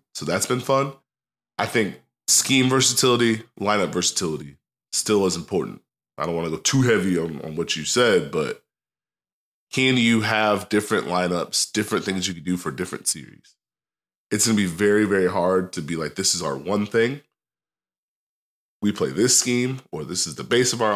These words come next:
offense." 'Cause now if that's taken away, do you lose all of who you are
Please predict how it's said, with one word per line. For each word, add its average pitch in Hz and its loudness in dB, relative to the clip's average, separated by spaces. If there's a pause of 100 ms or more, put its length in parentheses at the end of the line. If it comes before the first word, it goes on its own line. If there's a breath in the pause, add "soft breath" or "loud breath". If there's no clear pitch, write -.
(100)
offense." 113 -2 (500)
'Cause 76 -8
now 110 2
if - -2
that's 107 2
taken 95 0
away, 92 4
do 80 -6
you 85 -4
lose 92 -2 (100)
all 85 2
of 80 0
who 87 -6
you 76 -6
are 62 -6